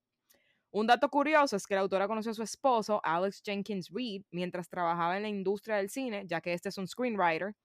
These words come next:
y ambos viven en Los Ángeles y tienen una niña juntos. Eh, me gustó mucho, yo siempre leo los acknowledgements al final de los libros, que hay gente como que no lo lee y s-,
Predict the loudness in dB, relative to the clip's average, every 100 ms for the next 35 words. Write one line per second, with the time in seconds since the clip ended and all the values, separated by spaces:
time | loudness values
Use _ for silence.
0 | _ _ _ _ -2 2 2 2 -2 -4
1 | -4 -2 -2 -4 -2 0 0 -2 -4 -6
2 | -8 -8 -4 -4 -2 -2 -2 -4 -8 -12
3 | -14 -14 -14 -14 -14 -14 -16 _ _ _
4 | _ _ _ -2 0 2 4 2 2 0
5 | -2 -2 0 4 4 4 2 0 -4 -4
6 | -8 -10 -10 -10 -10 -2 -2 -2 -6 -4
7 | 0 0 0 0 -2 -2 -4 -4 -4 -4
8 | -2 -2 -2 -2 -2 -4 -6 -6 -8 -12